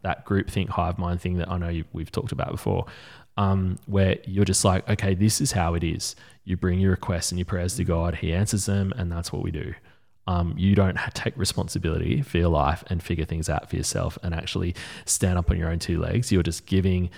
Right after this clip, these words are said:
this responsibility to, you know, um, to, to God, and, and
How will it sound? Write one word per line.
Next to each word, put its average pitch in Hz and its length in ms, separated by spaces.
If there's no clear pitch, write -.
this - 180
responsibility 85 680
to, 87 360
you 98 100
know, 82 280
um, 85 360
to, 95 160
to - 200
God, 92 460
and, 92 280
and 92 380